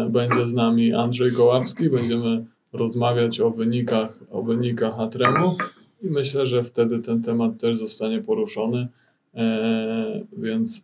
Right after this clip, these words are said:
zapraszamy też do przesłuchania za dwa tygodnie tego materiału. To przejdźmy może do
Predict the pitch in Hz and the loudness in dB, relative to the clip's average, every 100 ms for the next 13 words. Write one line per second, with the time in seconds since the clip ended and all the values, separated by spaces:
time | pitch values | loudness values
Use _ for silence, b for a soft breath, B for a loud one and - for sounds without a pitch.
0 | - 113 110 120 117 120 120 113 - 110 | -6 0 0 2 -2 -2 -2 -2 -4 -4
1 | 104 104 - 110 - - 214 110 107 104 | -2 -4 -4 -6 -6 -4 -4 -4 -6 -10
2 | - - 110 113 113 104 - 107 107 101 | -12 -10 -6 -6 -6 -4 -4 -2 -4 -4
3 | 104 104 101 101 107 101 - - B B | -4 -4 -4 -6 -6 -6 -8 -14 B B
4 | B B - 165 - 196 202 202 185 185 | B B 0 0 4 6 6 8 8 8
5 | 180 175 175 170 | 8 8 6 6